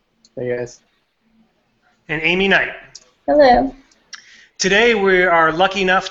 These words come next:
Speaker 2: to have Gleb Bomatov here, uh, to talk about performance,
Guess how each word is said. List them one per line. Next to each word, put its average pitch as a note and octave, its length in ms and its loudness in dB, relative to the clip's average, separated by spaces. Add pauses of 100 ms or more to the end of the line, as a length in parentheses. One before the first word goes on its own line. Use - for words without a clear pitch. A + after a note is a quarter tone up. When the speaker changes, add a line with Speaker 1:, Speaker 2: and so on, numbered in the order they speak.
(100)
Speaker 2:
to D#3+ 240 -4
have D3 600 -2
Gleb E3+ 460 -6
Bomatov E3+ 640 -6
here, F3+ 540 -8
uh, C#3+ 300 -2
to - 140 -12
talk D#3+ 320 -6
about C#3 320 -4
performance, - 840 -8